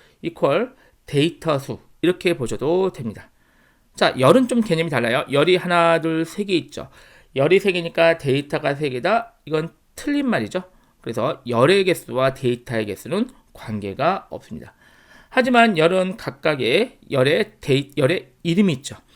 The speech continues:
자, 이 열은 무슨 열이에요? 아이디 열, 이 열은 회원 이름 열, 이 열은 주소 열. 이렇게 각각의 열에는 이름이 지어지네요.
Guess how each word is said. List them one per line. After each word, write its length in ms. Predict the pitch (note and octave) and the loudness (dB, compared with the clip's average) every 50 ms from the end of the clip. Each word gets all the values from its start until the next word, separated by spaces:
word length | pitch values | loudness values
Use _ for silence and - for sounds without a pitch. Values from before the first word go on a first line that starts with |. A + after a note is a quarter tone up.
| - _ _ _ | -20 _ _ _
자, 280 | - - F3+ E3+ - - - | -2 0 0 0 -2 -4 -6
이 140 | F3 F#3+ A3+ | 2 6 8
열은 220 | A3+ A3+ G#3+ E3+ | 8 8 6 4
무슨 200 | C3+ C3 C#3 C3+ | 0 -2 -2 -2
열이에요? 240 | B2 G#2+ G2+ F#2+ F#2+ - _ _ - | -4 -4 -6 -8 -10 -14 _ _ -8
아이디 440 | - B2 B2+ C3 B2+ A#2 A2+ A#2+ C3+ | -4 0 2 2 2 0 -2 -4 -2
열, 260 | F#3 A#3+ C4+ D4 - - - | 0 0 -2 -2 -4 -14 -14
이 160 | - C3 B2+ | -8 -4 -4
열은 300 | B2 B2+ D#3 A3 C#4+ E4+ - - _ _ _ _ _ _ _ - | -2 -2 -2 -2 -4 -4 -8 -16 _ _ _ _ _ _ _ -4
회원 300 | - A#3 A#3 A3+ G#3+ G3+ | 2 2 4 4 4 0
이름 260 | F3+ D#3 C#3 C3+ B2+ D3 | -2 -4 -4 -2 2 4
열, 260 | F#3+ A3+ A#3 A3+ - - | 4 4 4 2 -4 -8
이 140 | C3 B2+ | -6 -4
열은 400 | B2 B2+ D#3 G3+ A#3+ D4 C#4+ A3+ | -2 0 0 2 0 0 -2 -6
주소 320 | - - - D3+ C3+ D#3+ C#3+ A2+ | -12 -10 -6 -4 0 2 0 0
열. 160 | G2+ - - - _ _ _ _ _ | 0 -6 -14 -20 _ _ _ _ _
이렇게 160 | - F#3 G#3 | -2 -2 -2
각각의 440 | - - - - - - F#3 F3+ F3 D#3+ | -2 -2 -6 -6 -2 0 2 4 4 2
열에는 380 | C3+ B2+ B2 C3+ F#3+ A3+ A3+ - - _ | 2 0 0 0 0 0 0 -2 -8 _
이름이 680 | - D3+ D3+ D#3+ E3 C#3+ A#2 A2 A2+ C#3+ F#3+ A3+ A3+ - | -6 -4 -2 0 0 0 -2 -2 -4 -4 -4 -4 -4 -4
지어지네요. 540 | - - D3 C3 A#2+ - A2+ G2 - - | -4 0 2 2 2 0 -2 -10 -12 -14